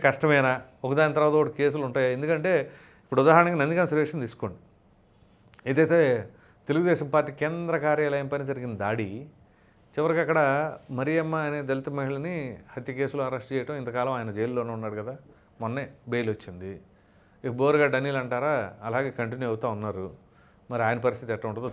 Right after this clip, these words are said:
తెలీదు. అంటే పాపాల చిట్టా ఒకదాని తర్వాత ఒకటి, ఒకదాని తర్వాత ఒకటి అట్లా వస్తూనే ఉంటాయి. ఎప్పుడో వీళ్ళందరూ కూడా అధికారం ఉన్న సమయంలో ఎలా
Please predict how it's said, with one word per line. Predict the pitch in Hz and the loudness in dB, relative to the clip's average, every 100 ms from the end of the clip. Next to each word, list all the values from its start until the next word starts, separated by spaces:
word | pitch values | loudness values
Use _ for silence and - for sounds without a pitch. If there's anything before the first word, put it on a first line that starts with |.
| - | -8
తెలీదు. | 101 95 95 90 - _ _ _ - | -8 -8 -12 -14 -18 _ _ _ -12
అంటే | 139 185 180 190 185 | 0 4 6 4 4
పాపాల | 165 180 196 190 185 | 4 6 4 4 2
చిట్టా | 165 - 175 151 | -4 -2 0 2
ఒకదాని | 156 165 160 | 0 -2 0
తర్వాత | 156 156 151 | 0 0 -2
ఒకటి, | 139 147 | -2 -2
ఒకదాని | 156 151 | -2 -4
తర్వాత | 143 139 143 | -4 -4 -4
ఒకటి | 131 165 123 | -4 -4 -2
అట్లా | 117 104 | -2 -4
వస్తూనే | - 131 143 143 | -4 -4 -2 -4
ఉంటాయి. | 123 120 107 - _ _ _ _ - _ _ - | -2 0 0 -4 _ _ _ _ -20 _ _ -10
ఎప్పుడో | 107 143 147 147 147 143 - _ 127 | 0 6 8 8 4 -2 -16 _ 0
వీళ్ళందరూ | 139 135 143 180 185 165 | 4 4 4 4 4 6
కూడా | 180 170 165 185 170 - - - - | 6 8 8 4 0 -8 -20 -10 0
అధికారం | 135 160 196 185 185 | 0 6 8 8 8
ఉన్న | 185 180 170 | 4 0 0
సమయంలో | 160 175 | 2 4
ఎలా | 165 | 6